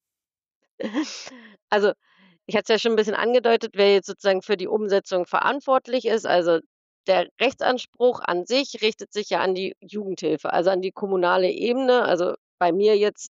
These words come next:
so wie ich wohne, ist es ja an sich der, der Landkreis.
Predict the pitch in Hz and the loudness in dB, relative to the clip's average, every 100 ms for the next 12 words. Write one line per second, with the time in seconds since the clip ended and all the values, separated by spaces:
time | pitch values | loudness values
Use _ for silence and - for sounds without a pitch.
0 | _ - 160 - 180 180 214 - 190 202 | _ -20 -16 -10 -6 -6 -6 -8 -2 0
1 | 202 202 185 185 190 180 160 180 - 180 | 2 0 -2 -2 0 0 -2 -6 -2 0
2 | 175 180 - - 180 170 165 180 180 170 | 2 2 -2 -4 0 0 0 0 0 -2
3 | - - - 151 | -10 -6 -4 -4